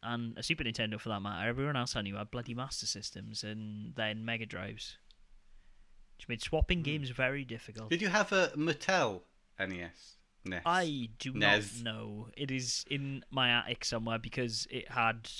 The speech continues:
Speaker 1: uh, the flashing light of doom on that
Speaker 2: Right.
Speaker 1: console, and I never
Speaker 2: Back to
Speaker 1: bothered
Speaker 2: your
Speaker 1: to
Speaker 2: story.
Speaker 1: change the seventy-two pins. Yeah, I was on a podcast. <laughs> God,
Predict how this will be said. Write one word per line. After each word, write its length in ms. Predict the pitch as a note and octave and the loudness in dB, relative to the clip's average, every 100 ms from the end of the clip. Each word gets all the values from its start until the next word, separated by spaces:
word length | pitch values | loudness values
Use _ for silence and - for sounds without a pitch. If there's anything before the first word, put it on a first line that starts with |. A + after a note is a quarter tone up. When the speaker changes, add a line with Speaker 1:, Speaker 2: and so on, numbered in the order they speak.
| A2+ | 0
Speaker 1:
uh, 320 | A2+ A2+ A2+ - _ _ _ | 2 2 0 -4 _ _ _
the 60 | B2 | -6
flashing 440 | - A#2+ - A#2+ | -2 0 0 -2
light 220 | A2+ A2+ G#2+ | 0 -2 -2
of 100 | A2 | -2
doom 400 | B2 A2+ A2 A2 - _ _ - | -2 -2 -4 -10 -14 _ _ -8
on 380 | G#2+ G#2+ G#2+ - _ - | -6 -6 -8 -10 _ -8
that 160 | G#2+ | -2
Speaker 2:
Right. 280 | G#2+ G2+ G#2 | 2 4 2
Speaker 1:
console, 160 | A2 G#2+ | -2 -4
and 80 | G#2+ | -4
I 100 | A2+ | -2
never 260 | A#2 A2+ | -2 4
Speaker 2:
Back 160 | A#2 D3+ | 6 6
to 40 | |
Speaker 1:
bothered 120 | A2+ | 6
Speaker 2:
your 140 | C#3+ C3 | 4 4
Speaker 1:
to 80 | A2 | 2
Speaker 2:
story. 420 | C3 A#2 A2+ A2+ | 4 6 6 4
Speaker 1:
change 140 | B2+ | 2
the 60 | - | -2
seventy-two 400 | B2+ A#2 - A#2+ | -4 -4 -6 -4
pins. 480 | A#2 A2+ A2+ A2+ - - - - - | -2 -2 -6 -10 -16 -16 -14 -14 6
Yeah, 220 | F#3 F3+ - - E3+ | 10 10 8 2 6
I 20 | |
was 80 | G3 | 8
on 120 | B3 | 10
a 20 | |
podcast. 720 | - G#3+ - G#3+ - - - - - - | 10 10 8 4 8 6 4 -2 -8 -4
<laughs> 240 | B3 - | -2 8
God, 240 | G#3+ F#3+ | 12 12